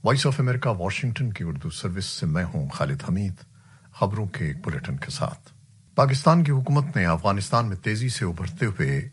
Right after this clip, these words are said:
انسانی بحران سے نمٹنے کے لیے جذبہ خیر سگالی کے طور پر تاریخ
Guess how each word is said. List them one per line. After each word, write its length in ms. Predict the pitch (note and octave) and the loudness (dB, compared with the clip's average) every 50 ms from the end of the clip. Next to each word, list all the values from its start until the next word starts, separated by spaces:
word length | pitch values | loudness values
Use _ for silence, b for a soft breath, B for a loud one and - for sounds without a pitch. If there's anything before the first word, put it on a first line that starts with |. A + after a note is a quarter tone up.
| - - | -8 -6
انسانی 600 | A#2 G#2 F#2+ E2+ - - A2 A2 A2+ A2+ A2+ A2 | -2 -2 -2 -2 0 2 2 2 2 2 0 -2
بحران 460 | G2 - E2 D#2 D#2 F2+ F2+ F#2+ E2+ | -2 -2 -4 -2 0 2 2 2 0
سے 340 | E2 - - - C#2 A#1+ A#1+ - | -2 -4 -4 -4 -4 -4 -2 -2
نمٹنے 440 | C2+ C#2+ D2+ F2 F2 - - A#2 | -2 -2 -2 -4 -4 -2 -2 -2
کے 120 | G#2 - G2 | 0 0 -2
لیے 200 | F#2+ F#2+ G#2+ A#2+ B B B B B B B B B B B | -2 0 -2 -4 B B B B B B B B B B B
جذبہ 400 | - - A#2+ A2+ - A#2+ A2+ B2+ B2 G#2+ | -2 2 2 2 2 2 2 2 2 2
خیر 160 | - - G2 | 2 0 0
سگالی 420 | F2 - - F#2 E2 F#2+ G#2+ B2+ B2 | 0 0 0 2 2 2 2 2 0
کے 120 | - F#2+ | -2 -2
طور 240 | - - E2+ D#2+ - | -2 0 0 0 0
پر 180 | - - D#2+ E2 - B B B B B B B B B B - | 0 -2 -4 -4 -4 B B B B B B B B B B 0
تاریخ 400 | - A2 A2 A2+ A#2+ C3+ C3+ - | 4 4 4 4 4 2 0 0